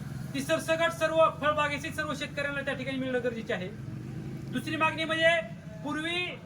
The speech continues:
जसं पीक विम्याचे वैयक्तिक पंचनामे करून नुकसान भरपाई दिली जात होती,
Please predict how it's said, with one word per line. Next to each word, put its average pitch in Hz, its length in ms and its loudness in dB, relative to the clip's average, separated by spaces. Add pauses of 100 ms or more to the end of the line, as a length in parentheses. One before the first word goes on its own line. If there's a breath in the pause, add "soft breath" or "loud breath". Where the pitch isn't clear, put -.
(120)
जसं 277 200 0 (720)
पीक 285 160 -4
विम्याचे 302 380 0
वैयक्तिक 320 460 -2
पंचनामे 311 380 -2
करून 302 200 -6
नुकसान 302 280 -2
भरपाई 285 260 2
दिली 277 140 -6
जात 285 140 -2
होती, 214 340 -6